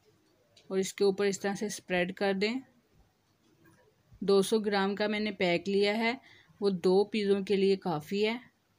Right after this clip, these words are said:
दो सौ ग्राम की आदम वालों की पिज़्ज़ा चीज़ जो है वो दो पिज़्ज़ों के लिए काफ़ी होती है। इसके बाद ये मैंने सब्जियां ली हैं, प्याज, ऑलिव्स,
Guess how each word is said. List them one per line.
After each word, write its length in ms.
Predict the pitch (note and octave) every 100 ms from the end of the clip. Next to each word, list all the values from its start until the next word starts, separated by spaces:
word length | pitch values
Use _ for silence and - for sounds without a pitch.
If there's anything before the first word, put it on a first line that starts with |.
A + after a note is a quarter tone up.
| _ _ _ _ _ _ _ _ _ _ _ _
दो 180 | F#3+ G3
सौ 180 | F#3+ A3+
ग्राम 420 | A3 G3+ F#3+ F#3 G3
की 140 | G#3+
आदम 340 | E3 F3 F#3 G#3
वालों 260 | G3+ F#3+ F#3
की 200 | G3+ G3
पिज़्ज़ा 400 | F#3+ F3 F3+ G3
चीज़ 420 | F#3+ F#3+ F3+ F#3+
जो 140 | F3+ G#3+
है 120 | G3+
वो 140 | G#3 F#3+
दो 280 | F3 F3 F#3+
पिज़्ज़ों 340 | G3+ F3+ F3+
के 140 | F3 F3+
लिए 300 | F3+ G3+ C4 - _ _
काफ़ी 360 | E3+ E3+ - F#3
होती 300 | E3+ - C#3
है। 160 | G#2+ A#2+ - _ _ _ _ _ _ _ _ _ _ _ _ _ _ _ _ _ _ _ _ _ _ _ _ _ _ _ _ _ _ _ _ _ _ -
इसके 240 | G3+ - G#3+
बाद 220 | G#3 G#3+
ये 100 | A3+
मैंने 200 | G#3+ G#3+
सब्जियां 480 | - F3+ E3+ F#3 G#3
ली 180 | A3 A3
हैं, 160 | A3+ A3
प्याज, 640 | F#3 D#3 D#3 F3+ B3 A#3 - -
ऑलिव्स, 600 | F3 E3+ F3 A3+ C4+ -